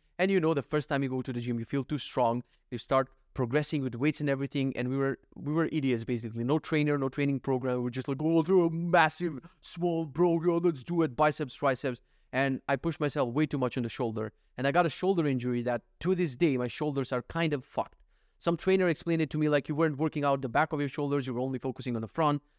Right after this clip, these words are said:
so you screwed it up," whatever. Um, what was I talking about? The shoulder issues, the gym, hanging on a bar. So this video said, um, if you start hanging on a bar, and if you have, like, they had some statistic that, um, there was some doctor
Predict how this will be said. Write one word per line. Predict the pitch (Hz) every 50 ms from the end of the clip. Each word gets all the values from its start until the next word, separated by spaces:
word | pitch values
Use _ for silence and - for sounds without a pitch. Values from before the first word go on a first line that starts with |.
| _
so | - - 131
you |
screwed | - - - 143 131
it | 123 120
up," | 127 127 - _ _ _ _ -
whatever. | 127 120 110 101 - - - _ _ _ _ _ _ _ _ _ _
Um, | - 123 127 123 123 120 117 113 113 113 107 - - _ _
what | 135 156
was | 180 160 135
I | 120
talking | - 135 127 117 - 113
about? | 107 101 87 92 - - _ _ _ _ _ _ _ _ _ _ _ _ _ _ -
The | 120
shoulder | - - 147 139 135 123 117
issues, | 107 107 - - 104 104 110
the | 110 123
gym, | 117 143 139 117 101 - _ _
hanging | 143 147 151 147 143 139
on | 143 131
a | 123
bar. | 113 123 117 95 - _ _ _
So | _ - 139
this | 131 156 156
video | 147 180 185 180 165 147
said, | - - 143 135 135 - _ _ _ _ _ _
um, | 120 120 117 117 - -
if | 151 156
you | 185
start | - - 185 165 -
hanging | - 190 190 175 147 131
on | 127
a | 123
bar, | 113 117 117 110
and | 107 120
if | 123 -
you | 160 151 143
have, | 147 135 - _ -
like, | - 107 143 139 - _ _ _
they | - 143
had | 156 185 -
some | - 190 147
statistic | - 143 - - 165 - - 143 127
that, | 120 123 117 117 - _ _ _ _ _ _ _ _
um, | 127 123 123 120 117 113 -
there | 127 135 156
was | 180 170
some | - 165 139
doctor | 127 143 147 143 - - 123 117 113 113